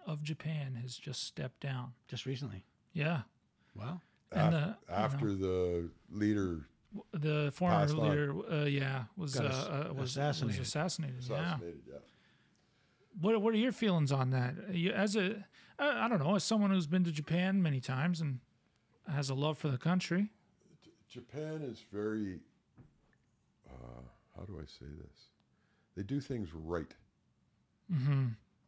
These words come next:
Speaker 1: Now, of course,
Speaker 3: They
Speaker 1: the,
Speaker 3: do things right.
Speaker 1: this
Speaker 3: There's a
Speaker 1: government stepped down because people opposed it.
Speaker 3: there's an energy to it that they do things right. They will iron it out so that it's done as best they can.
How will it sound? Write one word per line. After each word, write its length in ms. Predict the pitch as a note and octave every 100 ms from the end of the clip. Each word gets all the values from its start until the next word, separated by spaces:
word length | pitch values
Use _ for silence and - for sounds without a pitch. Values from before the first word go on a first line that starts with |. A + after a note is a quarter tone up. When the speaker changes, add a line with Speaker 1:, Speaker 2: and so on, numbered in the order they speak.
| _ _ _ - - - - -
Speaker 1:
Now, 260 | F#3 D#3+ D3
of 120 | C#3+
course, 260 | - F3+ -
Speaker 3:
They 80 | F3+
Speaker 1:
the, 80 |
Speaker 3:
do 140 | D3+ C3
things 340 | C3+ A2 F#2+
right. 420 | E2 F2 F#2 D#2 - -
Speaker 1:
this 220 | F#2 G2
Speaker 3:
There's 20 |
a 20 |
Speaker 1:
government 420 | G2 F#3+ G3 D#3+ C#3
stepped 320 | - C#3+ -
down 280 | D#3 F#3+ D3
because 300 | B2+ C3+ -
people 320 | D#3 C#3 C#3
opposed 520 | - - E3+ G3 C3
it. 220 | B2+ - _ _ _ D#2+
Speaker 3:
there's 240 | F2+ E2+ G2
an 120 | E2
energy 420 | G2+ A2+ G#2 F#2+ E2
to 200 | - F2+
it 120 | E2+ -
that 140 | D2+
they 80 | E2+
do 180 | E2 F#2
things 260 | - E2 F#2+
right. 200 | E2 - -
They 180 | A#2+
will 380 | C3+ B2+ A#2 G#2
iron 280 | G2 A2 A2
it 140 | G2 F2
out 260 | F2 A#2+ - - _ _ _ _ _ _ _
so 280 | - G2 F#2+ F#2+
that 120 | F2
it's 320 | F2 D#2 D#2+
done 300 | - G2 G2+
as 180 | F#2+ E2
best 460 | - F2 F2 - - _ _ _ _ _
they 160 | E2 E2+
can. 360 | - F2+ D2